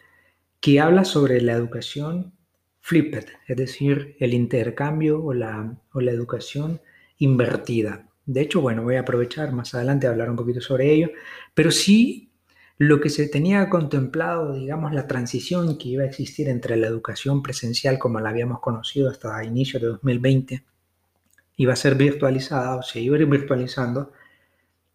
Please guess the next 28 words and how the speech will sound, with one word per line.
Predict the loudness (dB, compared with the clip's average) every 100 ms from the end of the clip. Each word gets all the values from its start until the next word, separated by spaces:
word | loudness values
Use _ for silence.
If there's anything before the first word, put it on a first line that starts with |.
| _ -6
o | -4
se | 0 4
iba | 6
a |
ir | 4
digitalizando | 2 -6 -2 -2 -2 -4 -4 -4 -2 -2
de | -2
una | -2 0
manera | 0 0 -2 -4 0
paulatina, | 4 4 4 0 -2 -2 -2
se | -4 -4
ha |
venido | -2 0 -2
haciendo, | -4 -4 -2 -2
muchas | -4 -4 -6 -6
universidades | -2 0 -2 -2 -4 -2 -4 -4
lo | -6 -4
han | -6
hecho | -4 -6
más | -6 -6 -8 -10 -2
velocidad, | -2 -2 0 0 2 0 -2 -6 -14 -4
otras | -2 -2 0
menos, | 2 2 -2 -6 _ _ -2
pero | 0
se | 4
ha |
venido | 6 6 6
haciendo. | 2 -2 -4